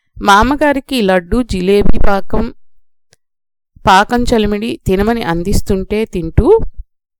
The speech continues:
నోరిప్పి మాట్లాడిన మొదటి మాట, "మీ ఇంట్లో ఎన్ని తద్దినాలు?" అని అడిగారట. తాతగారు "ఒక్కటే" అన్నారట.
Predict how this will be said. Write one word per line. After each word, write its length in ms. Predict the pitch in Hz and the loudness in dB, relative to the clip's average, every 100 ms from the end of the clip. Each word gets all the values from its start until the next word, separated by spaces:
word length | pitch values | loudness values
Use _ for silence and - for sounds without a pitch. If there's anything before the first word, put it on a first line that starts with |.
| _ _ _ - - - - - - _ _ _ - | _ _ _ -12 -10 -10 -14 -18 -20 _ _ _ -6
నోరిప్పి 540 | 208 214 277 320 339 | -2 0 0 -2 -4
మాట్లాడిన 760 | 294 208 208 - 247 269 294 262 | -2 -2 -2 -2 0 0 -2 -4
మొదటి 400 | 190 170 202 254 | -4 -2 -2 -2
మాట, 300 | 240 190 208 190 156 269 _ _ _ _ _ _ _ - | -4 -4 -4 -4 -4 -8 _ _ _ _ _ _ _ -4
"మీ 100 | 262 | 0
ఇంట్లో 380 | 262 262 330 330 | 0 -2 -2 0
ఎన్ని 340 | 240 190 220 | 0 -2 -2
తద్దినాలు?" 760 | 277 214 208 208 190 196 254 - _ | -2 -2 0 0 0 -2 -4 -8 _
అని 140 | 196 180 | -2 -2
అడిగారట. 540 | 160 151 147 _ - - - - - - - - - | -2 -2 -4 _ -16 -8 -6 -6 -6 -8 -10 -8 -2
తాతగారు 520 | 175 185 254 277 254 | 0 0 -2 -2 0
"ఒక్కటే" 600 | 208 165 - 165 175 190 | -2 -6 -6 -6 -6 -6
అన్నారట. 560 | 233 175 160 143 - | -6 -8 -10 -10 -14